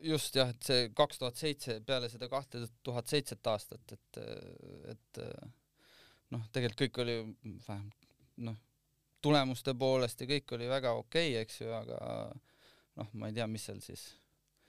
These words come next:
seal ülevalpool nendel midagi ei klappinud ja, ja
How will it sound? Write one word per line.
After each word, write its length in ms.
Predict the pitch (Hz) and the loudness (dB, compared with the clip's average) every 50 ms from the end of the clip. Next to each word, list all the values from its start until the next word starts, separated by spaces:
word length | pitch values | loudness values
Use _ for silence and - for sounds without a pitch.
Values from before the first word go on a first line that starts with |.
| _ - - _ _ _ _ - | _ -20 -20 _ _ _ _ -6
seal 220 | - 110 107 113 123 | -2 0 2 4 8
ülevalpool 560 | 139 139 127 117 113 113 107 120 123 120 117 120 | 10 10 10 10 8 4 4 4 4 6 6 6
nendel 300 | 127 127 123 120 120 120 131 | 4 4 4 4 4 6 6
midagi 380 | 139 135 135 127 123 123 127 127 | 8 10 10 8 8 6 4 4
ei 220 | 123 127 127 123 120 | 4 4 2 2 2
klappinud 640 | - 160 180 180 _ - 123 123 123 123 117 117 | 4 4 4 4 _ -2 0 0 2 0 0 0
ja, 80 | 123 123 123 123 123 127 127 | 0 0 0 0 0 0 -2
ja 20 | 131 | -2